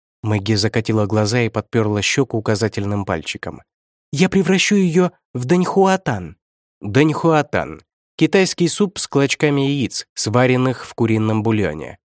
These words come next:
Представляет собой суп с яичными хлопьями, который готовят, выливая в кипящий бульон взбитое яйцо тонкой струйкой, в результате чего яичный белок сворачивается в тонкие плавающие хлопья.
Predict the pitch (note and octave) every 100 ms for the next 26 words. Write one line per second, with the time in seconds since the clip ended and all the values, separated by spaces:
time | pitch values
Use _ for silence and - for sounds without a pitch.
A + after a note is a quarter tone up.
0 | _ _ - C#3+ C3+ - E3+ G3 F3+ D#3+
1 | D#3+ D#3 - G3+ - D3+ D#3+ D3+ D3 D3
2 | C#3 E3 E3 B2 F#2 F2+ A2 G#2 A#2+ A2
3 | A2 - D#3+ C#3+ - G#2 A#2+ C#3+ E3 D#3+
4 | - C3 C3+ A#2+ A#2+ A2 A2 B2+ D3 A2
5 | G#2+ A2+ - F#2+ F2 F#2 F2+ - D3 C3
6 | A#2+ A#2+ A2 - F2 D#2+ D2+ D2+ _ _
7 | _ _ G#2 A2 B2 A#2+ A2+ A#2 G#2+ A2+
8 | - A#2 A#2 G#2 G#2+ - G#2+ G2+ A2 B2
9 | - G#2+ A2 A2 A2+ A2 - A2+ - C#3
10 | B2+ B2 A2+ A2 G#2+ G#2+ F#2+ - G2 -
11 | D#2 - C2+